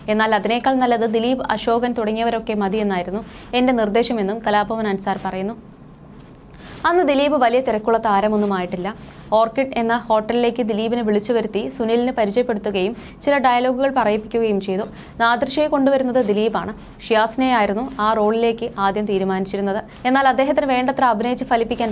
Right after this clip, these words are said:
സാധിച്ചില്ല. അങ്ങനെ ഒരു ദിവസം രാത്രിയാണ് ഞാനും ദിലീപും കാറെടുത്ത് നാദിർഷയുടെ വീട്ടിൽ പോയി സിനിമയിലേക്ക് വിളിക്കുന്നത്.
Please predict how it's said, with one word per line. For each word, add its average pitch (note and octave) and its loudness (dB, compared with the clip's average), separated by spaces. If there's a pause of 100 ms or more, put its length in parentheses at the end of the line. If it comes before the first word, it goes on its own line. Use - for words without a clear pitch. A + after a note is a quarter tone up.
സാധിച്ചില്ല. F#3+ -2 (460)
അങ്ങനെ A3+ 2
ഒരു A#3 4
ദിവസം A3+ 0 (100)
രാത്രിയാണ് G#3+ 0
ഞാനും G#3+ 0
ദിലീപും A#3 0 (120)
കാറെടുത്ത് A3+ 0 (100)
നാദിർഷയുടെ A3 -2
വീട്ടിൽ G#3+ -2 (100)
പോയി F#3+ -2 (340)
സിനിമയിലേക്ക് A#3 2
വിളിക്കുന്നത്. F#3+ -2